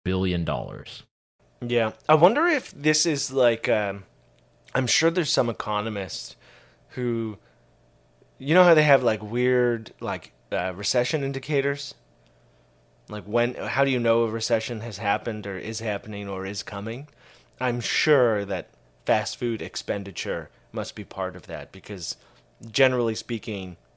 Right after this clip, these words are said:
Speaker 2: in the overall inflation discussion, we're seeing grocery bills,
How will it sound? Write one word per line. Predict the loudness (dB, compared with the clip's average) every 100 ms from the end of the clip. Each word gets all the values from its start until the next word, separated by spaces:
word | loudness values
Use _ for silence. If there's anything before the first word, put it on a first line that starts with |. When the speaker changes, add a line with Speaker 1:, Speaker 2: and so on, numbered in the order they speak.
| _ _ _ _
Speaker 2:
in | -6
the | -2
overall | 0 2 4 4 2
inflation | -2 -10 -4 -4 -4 -12
discussion, | -12 -8 -6 -6 -8 -12 -14 -18 _ _ -12
we're |
seeing | -6 -2 0 -2
grocery | -2 2 2 0 -4 -4
bills, | 0 2 0 -2 -10